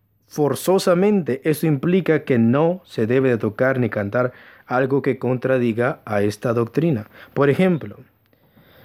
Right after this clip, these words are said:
si la música está desordenada, ¿eso sería correcto? No, porque Dios no es un Dios de desorden, de confusión, sino de ¿qué? Si la forma del canto no se puede entender, ¿eso contradeciría la,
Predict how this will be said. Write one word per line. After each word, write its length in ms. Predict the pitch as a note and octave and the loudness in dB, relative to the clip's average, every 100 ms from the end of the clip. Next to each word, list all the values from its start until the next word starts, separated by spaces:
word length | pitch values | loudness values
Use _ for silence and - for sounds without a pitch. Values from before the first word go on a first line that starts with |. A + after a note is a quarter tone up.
| - - - - - | -20 -20 -20 -20 -16
si 140 | - D3+ | -2 2
la 120 | C#3 | 2
música 460 | D3+ G3+ G3+ F#3+ E3 | 2 2 0 -2 -2
está 260 | - E3+ | 0 0
desordenada, 680 | E3+ - D#3 C#3 C#3+ D#3 D3 | 0 0 0 0 0 0 -2
¿eso 140 | C#3+ | -4
sería 300 | C#3 C3+ C#3+ C#3+ | -4 -2 -2 0
correcto? 460 | C#3+ D3 D3 D#3+ - _ _ _ _ _ _ - _ _ _ _ | -2 -2 -4 -8 -8 _ _ _ _ _ _ -20 _ _ _ _
No, 380 | G#2+ F#2+ G#2+ G#3 - - - | -4 0 0 -2 -8 -20 -2
porque 280 | A2+ A2+ G2 | 0 2 2
Dios 300 | A2 A#2+ A#2 | 4 4 2
no 60 | |
es 100 | G#2 | 0
un 140 | G#2 F#2+ | -2 2
Dios 400 | B2 E3 - - _ _ _ _ _ _ | 2 0 -4 -16 _ _ _ _ _ _
de 120 | G2+ | 0
desorden, 680 | G2 A2 D#3+ D#3+ G#2 G2+ F#3+ - | 0 2 2 2 0 -2 -6 -6
de 100 | G2+ | -4
confusión, 600 | B2 A#2+ C#3+ G#2 F#2 G#2+ | -4 -2 -2 -2 -2 0
sino 220 | A2+ G#2 | 2 2
de 120 | G#2 A2 | 2 2
¿qué? 240 | C#3+ G#2 _ _ _ _ _ _ _ - - - - - - - - - _ | 0 -2 _ _ _ _ _ _ _ -20 -20 -20 -20 -20 -20 -20 -20 -20 _
Si 160 | - C#3+ | 0 2
la 120 | C#3+ | 2
forma 400 | - F#3 G3 G3 | 2 2 4 4
del 220 | F#3 D3+ | 2 0
canto 380 | F#3+ G3+ G#3 D3+ | 0 0 2 0
no 140 | E3 | 0
se 120 | F3 D3+ | 0 0
puede 240 | E3 E3+ | 2 2
entender, 460 | D3+ D3 D3 E3+ E3+ | 2 0 4 2 2
¿eso 260 | C3 D3+ C#3 | 0 0 0
contradeciría 800 | C#3 C3+ B2+ A#2 C3+ A#2+ C#3 C#3+ | 0 2 0 2 0 2 2 2
la, 280 | C#3 B2+ | 0 -2